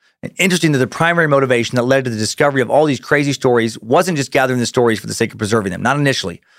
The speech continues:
It was to show how German language had evolved from its linguistic predecessors. Around this time, Wilhelm developed some serious heart problems.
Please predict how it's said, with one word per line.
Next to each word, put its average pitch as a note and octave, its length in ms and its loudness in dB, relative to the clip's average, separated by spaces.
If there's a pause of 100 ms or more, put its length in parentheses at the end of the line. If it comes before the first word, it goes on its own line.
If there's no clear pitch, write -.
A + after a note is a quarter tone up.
(280)
It C#3 60 2
was C3 120 2
to B2+ 80 0
show D3 200 2
how C#3 160 0
German C#3+ 320 0
language C3+ 460 0
had A#2+ 100 0
evolved A2+ 640 0
from A#2 120 0
its G#2+ 160 -4
linguistic B2 680 -2
predecessors. - 720 -4 (880)
Around E3+ 220 2
this F3+ 80 0
time, E3+ 220 0
Wilhelm F3 280 2
developed D#3 260 2
some C3+ 100 -4
serious D#3+ 280 0
heart G3+ 200 2
problems. D#3+ 520 -2